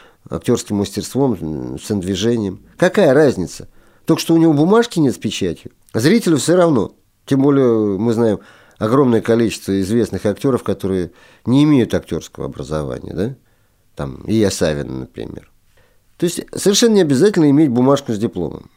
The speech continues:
Главное, что ты делаешь на сцене. Вот и всё.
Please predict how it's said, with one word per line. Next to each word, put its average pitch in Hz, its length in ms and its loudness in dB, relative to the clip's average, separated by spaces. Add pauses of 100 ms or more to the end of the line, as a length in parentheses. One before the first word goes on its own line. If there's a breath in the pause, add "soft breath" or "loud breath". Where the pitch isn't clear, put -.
(140)
Главное, 107 340 -2
что - 160 -12
ты 101 140 -10
делаешь 92 340 -6
на 92 100 -10
сцене. - 300 -18 (160)
Вот 185 220 -10
и 220 40 -8
всё. - 240 -14